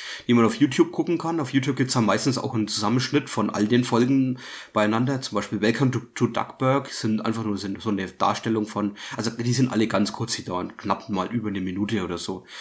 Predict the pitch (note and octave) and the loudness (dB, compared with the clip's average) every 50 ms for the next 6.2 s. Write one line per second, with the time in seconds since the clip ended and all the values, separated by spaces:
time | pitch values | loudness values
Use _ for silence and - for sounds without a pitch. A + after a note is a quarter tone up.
0 | - - - - - G#2+ G#2+ - B2 A2+ G#2 - - G#2+ G#2+ - - B2+ A#2 A2+ | -14 -14 -10 -6 -4 -2 0 0 0 0 0 0 -2 -2 0 0 2 2 2 2
1 | A2+ A#2 G2+ G2+ G2+ - - A#2 A#2+ - B2+ B2 A2+ A2+ A#2 G#2+ G#2 G2+ - G2+ | 2 2 0 0 0 0 0 -2 0 0 2 2 2 2 2 0 -2 -2 -2 -6
2 | - - - G2+ F#2+ F#2 - - G#2+ A#2 A#2+ B2+ B2 B2 B2 - G#2+ G#2+ A2 A2+ | -6 -4 -4 -4 -4 -4 -2 0 0 2 2 2 2 2 2 2 2 2 2 0
3 | - - A2 A#2 C3 C3 C3 - - - - - - - - - - - A#2 A2 | 0 2 2 2 4 2 0 -2 -2 -4 -10 -16 -16 -14 -16 -14 -6 -2 2 2
4 | - - A#2 A2 G#2+ G#2+ G2+ G#2+ G2+ A2 A2 G#2 G#2+ G2+ G2 - B2+ - - - | 2 4 2 2 2 2 2 2 2 2 2 2 2 2 2 -2 -8 -14 -12 -6
5 | - G#2+ G#2 G2 G#2+ - B2 B2+ B2+ B2 C3 B2 A#2+ B2 B2+ A#2+ A#2+ - A#2+ A#2 | -4 -2 -2 -2 0 2 2 2 4 6 6 6 6 6 4 2 2 2 0 0
6 | C3 - - D3 | 0 0 2 2